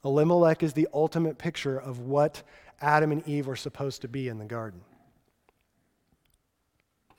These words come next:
Remember that it also said this was the time of the judges when there was no king in Israel. This symbolizes the serpent,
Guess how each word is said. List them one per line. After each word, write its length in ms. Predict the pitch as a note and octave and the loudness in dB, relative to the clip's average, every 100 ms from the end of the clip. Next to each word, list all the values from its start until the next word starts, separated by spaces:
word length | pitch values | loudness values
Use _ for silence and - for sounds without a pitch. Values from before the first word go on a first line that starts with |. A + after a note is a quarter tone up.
| _ _ _ _ _ _ _ _ _ _ _ _ _ _ _ _ _ _ _ _ _ - - - - _ | _ _ _ _ _ _ _ _ _ _ _ _ _ _ _ _ _ _ _ _ _ -20 -20 -20 -20 _
Remember 420 | E3+ G3+ A3+ A#3 | 6 8 8 10
that 160 | G#3 G3 | 8 8
it 100 | F3+ | 8
also 320 | F#3+ G#3+ G3 | 8 8 4
said 200 | F#3+ F3+ | 4 4
this 160 | F3+ | 4
was 120 | F3+ D#3+ | 2 -2
the 80 | |
time 300 | D#3+ - F#3+ | 0 4 6
of 140 | F#3+ D3+ | 6 4
the 60 | |
judges 440 | D#3 E3+ F3 D#3+ C#3+ | 2 6 4 4 2
when 160 | E3 | 4
there 180 | E3 D#3+ | 6 6
was 540 | D#3+ C#3+ F3 B3 A3+ E3+ | 4 4 6 6 6 4
no 180 | D#3 | 4
king 360 | C3+ - D#3 C3 | 2 0 0 0
in 120 | C3 | -2
Israel. 640 | C#3 C#3 B2+ A#2+ A2 G2 F#2+ _ _ _ _ _ _ _ _ _ _ _ _ _ | -2 -2 -2 -6 -8 -10 -18 _ _ _ _ _ _ _ _ _ _ _ _ _
This 200 | D3 F#3 | 2 2
symbolizes 760 | - F#3+ F3+ E3+ D#3 D#3 D3 C3+ | 4 4 6 4 4 4 0 -8
the 120 | C#3+ | -8
serpent, 540 | - E3 E3 B2 - | 0 2 2 -4 -12